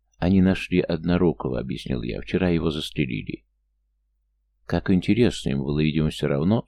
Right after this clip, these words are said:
уж очень был уверен в себе этот мерзавец. Еще бы.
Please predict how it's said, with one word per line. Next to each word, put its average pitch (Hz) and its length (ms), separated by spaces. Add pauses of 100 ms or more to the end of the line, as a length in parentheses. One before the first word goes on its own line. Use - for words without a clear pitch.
уж - 100
очень 98 280
был 95 160
уверен 92 380
в - 40
себе 76 300
этот - 300
мерзавец. - 680 (880)
Еще 73 400
бы. - 220